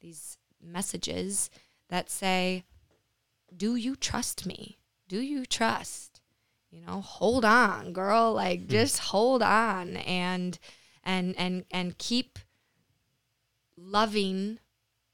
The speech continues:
Speaker 1: where you are afraid. Keep choosing love over fear. Keep choosing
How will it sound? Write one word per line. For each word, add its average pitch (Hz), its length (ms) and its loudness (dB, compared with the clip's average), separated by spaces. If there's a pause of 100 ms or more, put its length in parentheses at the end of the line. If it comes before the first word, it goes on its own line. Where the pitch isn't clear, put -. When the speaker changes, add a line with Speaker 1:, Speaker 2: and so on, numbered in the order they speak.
(180)
Speaker 1:
where 180 640 -2 (520)
you 180 220 -14
are 175 140 -4
afraid. - 520 -10 (460)
Keep 226 240 -4
choosing 208 380 0
love 185 200 -2
over 170 240 -6
fear. 165 420 -8 (320)
Keep 226 400 -2 (300)
choosing 185 880 0